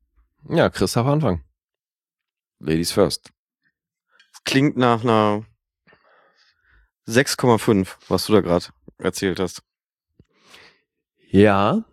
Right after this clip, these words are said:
Speaker 1: in dem Bereich war ich auch unterwegs. Ich kann mir aber vorstellen, dass es noch für eine sieben gereicht hat, weil hier so viele bekannte Gesichter auflaufen. Und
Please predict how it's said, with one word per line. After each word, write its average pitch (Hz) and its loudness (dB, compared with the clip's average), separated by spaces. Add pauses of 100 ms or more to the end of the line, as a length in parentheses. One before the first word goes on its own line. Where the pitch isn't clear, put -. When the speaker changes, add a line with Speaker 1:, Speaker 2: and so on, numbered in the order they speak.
(180)
Speaker 1:
in 110 4
dem 110 6
Bereich 101 2
war 98 2
ich - -4
auch - -2
unterwegs. 82 -4
Ich - -6
kann 98 -2
mir 127 4
aber 90 2
vorstellen, 95 2
dass 90 -4
es - -6
noch 87 0
für - -4
eine 85 0
sieben 92 2
gereicht 76 -2
hat, - -4 (280)
weil 80 -2
hier 85 -4
so 85 -2
viele 90 -2
bekannte 85 0
Gesichter 82 -4
auflaufen. 85 -6 (680)
Und 92 -8